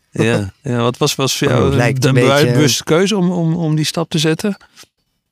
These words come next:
Speaker 2: Ja, uiteindelijk is het zo dat de rol ook verviel van managing director in Nederland. Want Hennes en Mauritz, eh, heeft regio's opgezet, waarbij dus Nederland, Duitsland, Oostenrijk, Zwitserland als één regio
Speaker 1: Eén,
Speaker 2: zijn.
Speaker 1: één, oké, ja.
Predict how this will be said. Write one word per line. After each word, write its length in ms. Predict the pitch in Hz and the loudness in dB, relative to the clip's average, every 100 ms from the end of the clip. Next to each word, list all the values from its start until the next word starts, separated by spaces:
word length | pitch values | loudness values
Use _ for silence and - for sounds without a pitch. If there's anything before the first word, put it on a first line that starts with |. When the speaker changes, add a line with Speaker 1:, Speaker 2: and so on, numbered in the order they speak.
| _ | _
Speaker 2:
Ja, 380 | - 135 143 135 156 - _ | -4 0 0 0 -4 -10 _
uiteindelijk 640 | - 113 104 120 131 127 - | -6 -4 0 0 0 0 -2
is 140 | 120 | -4
het 100 | - | -4
zo 200 | - 123 | -2 0
dat 180 | 120 110 | 0 0
de 60 | 117 | 0
rol 280 | 117 127 120 | 0 0 2
ook 160 | 113 - | 0 -2
verviel 480 | 117 101 120 113 | -6 -2 0 0
van 300 | 104 110 104 | -2 0 2
managing 400 | 101 104 101 107 104 | 2 2 0 0 0
director 380 | 98 101 - | 0 0 -2
in 120 | 101 101 | -2 0
Nederland. 520 | 104 107 98 107 - | 0 0 -2 -2 -6
Want 260 | 90 104 - _ _ _ - | -8 -8 -12 _ _ _ -4
Hennes 240 | 98 92 | -2 0
en 60 | 87 | 0
Mauritz, 460 | 98 95 98 - - | 0 0 -2 -6 -8
eh, 120 | - | -8
heeft 420 | 98 104 98 92 | -4 -4 -4 -4
regio's 480 | 98 120 113 120 117 | -2 -2 0 -2 -2
opgezet, 500 | 120 - 110 117 107 | -6 -6 -4 -4 -4
waarbij 360 | 98 95 95 95 | -4 -2 0 0
dus 380 | 98 90 - - _ _ _ - | -2 -4 -6 -10 _ _ _ -4
Nederland, 680 | 98 107 104 101 98 - | 0 0 2 0 0 -4
Duitsland, 540 | - 101 95 - 98 95 | -2 -2 -2 -2 -2 -2
Oostenrijk, 420 | 87 - 98 95 | -4 -2 -2 -2
Zwitserland 640 | - 101 - 98 92 95 - | -2 -4 -4 -2 -2 -2 -2
als 180 | 90 | -4
één 200 | - 95 | -2 -2
regio 320 | 90 101 120 120 | 2 2 2 2
Speaker 1:
Eén, 80 | |
Speaker 2:
zijn. 300 | - 117 120 | 2 0 0
Speaker 1:
één, 160 | 120 120 | 0 -2
oké, 160 | 107 107 | 0 0
ja. 320 | 104 113 | 0 -2